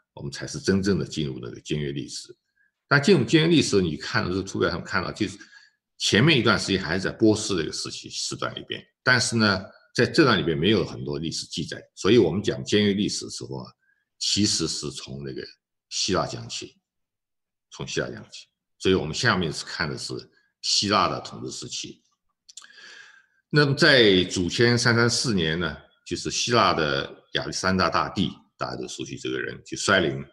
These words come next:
在他的率领之下呢，其实希腊军队就在军事上面战胜了那个波斯，建立一个强大的，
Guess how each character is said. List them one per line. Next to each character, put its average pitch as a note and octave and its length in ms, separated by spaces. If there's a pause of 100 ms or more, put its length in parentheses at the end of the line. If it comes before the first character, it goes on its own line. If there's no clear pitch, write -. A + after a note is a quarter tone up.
(100)
在 E2+ 140
他 G#2+ 200
的 F#2 60
率 D#2+ 200
领 A#1+ 120
之 - 160
下 C2 100
呢， B1 100 (400)
其 - 140
实 C#2 140
希 - 240
腊 D#2+ 120
军 E2 200
队 D#2+ 100
就 C#2+ 280 (520)
在 - 140
军 A2+ 240
事 G2 80
上 D#2+ 100
面 D2+ 120
战 D#2+ 260
胜 D#2+ 160
了 C#2+ 100
那 C#2 140
个 C2 80
波 F2 180
斯， - 240 (480)
建 G2+ 240
立 D2+ 100
一 C#2+ 100
个 C2+ 80
强 - 360
大 D2+ 200
的， A1+ 120